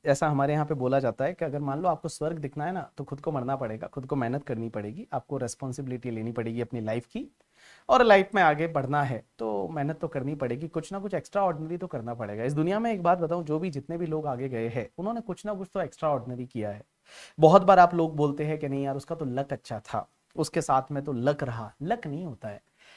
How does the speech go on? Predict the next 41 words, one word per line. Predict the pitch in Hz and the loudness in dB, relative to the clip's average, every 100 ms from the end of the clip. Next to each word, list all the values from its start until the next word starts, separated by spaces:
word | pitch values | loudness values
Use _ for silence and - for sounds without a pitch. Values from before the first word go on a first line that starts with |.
| - | -4
लक | 143 175 226 | 8 10 10
भी | 226 | 6
उसी | 247 202 214 | 0 0 -2
के | 208 | -4
साथ | 226 180 170 | -4 -4 -6
में | 180 | -6
रहता | 147 156 | -4 -2
है | 196 | -4
जो | 233 | -4
मेहनत | 202 147 151 | -6 -4 -6
करता | - 120 110 | -6 -8 -8
है, | 107 107 - | -10 -12 -12
जो | 117 170 185 - - | -2 0 0 -2 -2
अच्छे | 147 - 180 | -2 -2 -2
से | 175 | -2
प्रिपेयर | - 139 143 143 | -6 -4 0 0
करता | 135 110 | -2 -6
है, | 135 | -6
because | 180 175 | -4 -2
लाइफ | 135 151 - | -2 -2 -4
में | |
अपॉर्चुनिटी | - 127 143 143 180 175 196 | -4 -2 -2 -4 -8 -8 -8
सबको | 208 - | -8 -6
मिलती | 208 139 110 104 | -6 -6 -6 -8
है, | - - | -4 0
और | 160 | 2
जब | 139 185 | 4 2
आपको | 180 - 175 | 2 0 -2
अपॉर्चुनिटी | 127 143 143 175 175 | 0 -2 -2 -8 -6
मिले, | 165 135 | -4 -4
उस | 165 143 | -4 -6
दिन | 135 180 | -6 -6
आप | 156 | -6
रेडी | 131 131 143 202 | -2 -2 -2 -2
हो | 170 | -4
या | 165 143 | -4 -2
नहीं | 139 135 - - - - | 0 0 -4 -20 -12 -4
उस | 165 | 2
अपॉर्चुनिटी | 160 147 147 175 170 175 | 4 4 0 -2 -8 -6
को | 170 | -6
ग्रैब | 143 123 135 | -2 2 2